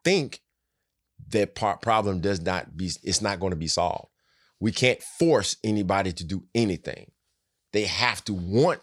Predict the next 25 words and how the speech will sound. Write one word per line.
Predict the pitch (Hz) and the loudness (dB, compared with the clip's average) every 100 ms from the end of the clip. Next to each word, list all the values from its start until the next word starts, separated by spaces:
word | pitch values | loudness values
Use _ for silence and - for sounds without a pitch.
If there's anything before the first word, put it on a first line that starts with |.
| _ - | _ -4
to | |
make | 104 92 78 | 0 0 -2
the | |
change, | 80 98 90 82 | -2 0 0 -2
number | 82 76 | -4 -4
one. | 78 131 113 104 - _ _ _ _ - _ _ | -4 0 0 -2 -12 _ _ _ _ -20 _ _
And | 87 90 | -4 0
once | 120 117 | 2 2
they | 117 110 | 0 2
make | 120 131 120 | 2 2 0
that | 110 | 0
change, | - 139 151 127 110 | 2 2 2 0 -2
they | 104 107 | 0 0
have | 107 - | 0 -2
to | 98 | -2
help | 104 110 - - | 0 0 -4 0
their, | 113 - _ _ _ _ - | 2 2 _ _ _ _ 0
their, | 110 104 98 - - _ _ - | 2 4 2 -2 -12 _ _ 2
uh, | 101 101 98 | 4 6 4
their | 87 98 | 4 0
fellow | - 139 139 127 107 | 2 4 6 6 4
Caucasian | - 104 - 104 101 90 92 | 2 2 4 2 2 0 -2
brothers | 90 98 92 92 87 | 0 0 2 0 -2
and | 90 | -2
sisters | 98 92 - 87 82 | 0 -2 -2 -6 -6